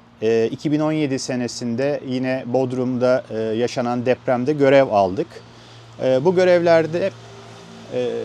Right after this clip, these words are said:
tabii ki biz afad'a bağlıyız. Afet Acil Durum Yönetim Başkanlığı'na. Muğla afad'dan gelen talimatlar doğrultusunda, e, sahadaki ekiplere destek oluyoruz.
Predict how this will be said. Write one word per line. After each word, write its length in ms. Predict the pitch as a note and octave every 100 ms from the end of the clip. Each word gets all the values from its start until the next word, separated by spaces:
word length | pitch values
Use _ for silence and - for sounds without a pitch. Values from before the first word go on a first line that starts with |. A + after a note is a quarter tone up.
| A#2 A2+
tabii 220 | F3 F3
ki 140 | E3 F3+
biz 200 | F3+ D#3+
afad'a 460 | F3+ F#3 D#3+ C3 G#2+ -
bağlıyız. 880 | G#2+ G#2 G2 F#2+ B2 E3+ - - - - - - - -
Afet 380 | A2+ A2 B2+ -
Acil 340 | A2+ A2+ A#2
Durum 180 | A2+ A#2
Yönetim 460 | A#2+ A#2 - A#2+ A#2+ -
Başkanlığı'na. 800 | A2 G#2 - G#2 G#2 G2 G2+ D3+ C#3+
Muğla 380 | C#3 F3+ F3+
afad'dan 520 | - - D3+ - E3 D3+
gelen 300 | C#3 D#3 E3+ -
talimatlar 880 | D3 C#3+ D3 D3+ C#3+ - E3+ E3 C3
doğrultusunda, 880 | A#2 A2 G#2 - - A2 A2+ F#3+ G#3+ - - - - -
e, 420 | A#2+ A2+ A2 G#2+ G2+ - A#2
sahadaki 600 | - D#3 D#3+ D3+ D#3 E3 -
ekiplere 560 | - C#3+ - C#3 F#3+ C3
destek 360 | C#3+ D3 D3+ B2+
oluyoruz. 560 | G#2 F2+ E2+ - -